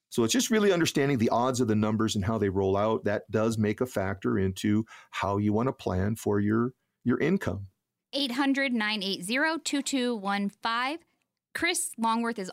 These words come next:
Speaker 2: offering an opportunity to review your individual circumstances at no cost, no obligation,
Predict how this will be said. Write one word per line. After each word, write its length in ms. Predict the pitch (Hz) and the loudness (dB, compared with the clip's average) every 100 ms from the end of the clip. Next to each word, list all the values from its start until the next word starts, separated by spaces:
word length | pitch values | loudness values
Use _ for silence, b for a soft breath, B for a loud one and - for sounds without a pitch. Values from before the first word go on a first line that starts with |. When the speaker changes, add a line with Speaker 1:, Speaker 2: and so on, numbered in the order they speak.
| - - | -8 -2
Speaker 2:
offering 380 | 226 233 233 | -2 0 -2
an 60 | 196 | -2
opportunity 680 | 196 208 240 - 202 190 185 | -4 -6 -6 -4 -4 -4 -6
to 140 | 185 | -6
review 260 | 180 190 214 | -6 -4 -4
your 280 | 190 220 | -4 -4
individual 520 | - 240 247 247 277 262 | -2 -2 -2 -4 -4 -6
circumstances 880 | - 220 202 - 196 196 196 185 | -8 -10 -10 -4 -4 -4 -4 -6
at 140 | 170 165 | -6 -6
no 180 | 208 262 | -4 -4
cost, 420 | 226 196 - - | -2 -4 -6 -12
no 240 | 214 202 220 | -6 -2 -2
obligation, 720 | 214 214 180 180 - 180 | -4 -6 -8 -8 -6 -4